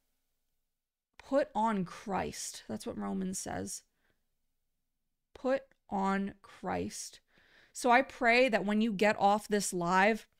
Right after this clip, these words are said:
I pray by the grace of God that you would know in your heart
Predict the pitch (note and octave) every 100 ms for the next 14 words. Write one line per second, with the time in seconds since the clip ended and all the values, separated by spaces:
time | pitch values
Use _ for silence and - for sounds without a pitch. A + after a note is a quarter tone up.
0 | _ _ _ _ _ _ _ _ - A#3+
1 | D4+ - C4+ C4 A3+ G#3 F#3+ G#3 G#3+ -
2 | A3 F3 F#3+ F#3+ F#3 F3+ - _ _ _
3 | _ _ G#3+ G#3+ A#3+ C#4 B3+ A3 A3 B3
4 | - A3+ A3+ A#3 G#3+ A#3 F#3+ -